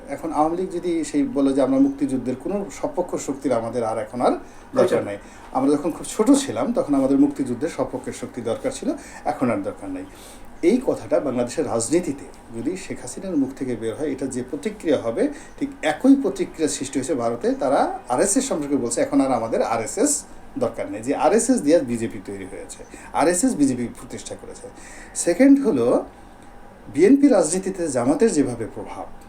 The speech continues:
Speaker 1: তার চেয়েও একশো গুণ বেশি প্রভাব হলো বিজেপি রাজনীতিতে শিবসেনার।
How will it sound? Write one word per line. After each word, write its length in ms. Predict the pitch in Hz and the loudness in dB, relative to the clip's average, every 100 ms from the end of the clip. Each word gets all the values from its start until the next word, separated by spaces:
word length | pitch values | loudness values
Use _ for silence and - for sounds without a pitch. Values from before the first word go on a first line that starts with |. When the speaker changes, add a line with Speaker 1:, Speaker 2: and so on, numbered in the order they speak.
| - - - - - - - - - | -20 -20 -20 -20 -20 -20 -20 -20 -4
Speaker 1:
তার 180 | 165 196 - | 2 2 2
চেয়েও 220 | 208 185 | 2 2
একশো 380 | 190 165 - - | 2 0 -2 -6
গুণ 200 | 196 202 180 | -4 -4 0
বেশি 220 | 139 151 | -2 -2
প্রভাব 320 | 139 131 135 135 | -4 -2 -2 -2
হলো 240 | 165 277 - - - - | 0 -2 -2 -14 -20 -18
বিজেপি 300 | 113 120 - | -10 -8 -2
রাজনীতিতে 540 | 131 113 113 113 - 240 | -2 -2 -4 -10 -8 -8
শিবসেনার। 640 | - - - - 202 - | -6 -8 -10 -12 -14 -16